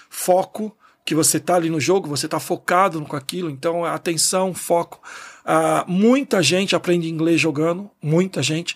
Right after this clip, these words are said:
e não é só inglês, é japonês, mandarim, espanhol, porque você tá conversando com os personagens ali, então você tem que saber responder, então você busca o conhecimento disso. O raciocínio lógico não tem o que,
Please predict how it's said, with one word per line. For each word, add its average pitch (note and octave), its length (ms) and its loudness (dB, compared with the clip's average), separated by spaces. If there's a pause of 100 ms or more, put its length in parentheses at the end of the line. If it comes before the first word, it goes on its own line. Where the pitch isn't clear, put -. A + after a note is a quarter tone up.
(280)
e D3+ 240 4
não D#3 120 2
é F3+ 60 6
só E3+ 160 2
inglês, E3 420 2
é C#3+ 240 -2
japonês, D3 800 0
mandarim, C#3+ 760 -4
espanhol, D3+ 680 0 (260)
porque E3+ 280 0
você G3+ 200 2
tá G#3 140 0
conversando A3 680 2
com A3+ 160 -10
os F#3+ 100 0
personagens F3 500 0
ali, D#3+ 180 -2
então F#3 200 -6
você D#3+ 220 -4
tem F#3+ 180 -8
que F#3+ 80 -6
saber E3+ 380 -2 (240)
responder, E3+ 560 -2
então F3 240 -6
você E3+ 240 -2
busca E3+ 580 0
o E3+ 80 0
conhecimento E3 600 -4
disso. D3 320 -4 (360)
O - 60 -6
raciocínio A#3+ 600 2
lógico F#3 680 2
não E3+ 280 -2
tem G3+ 340 -2
o F#3 80 -2
que, E3+ 540 -6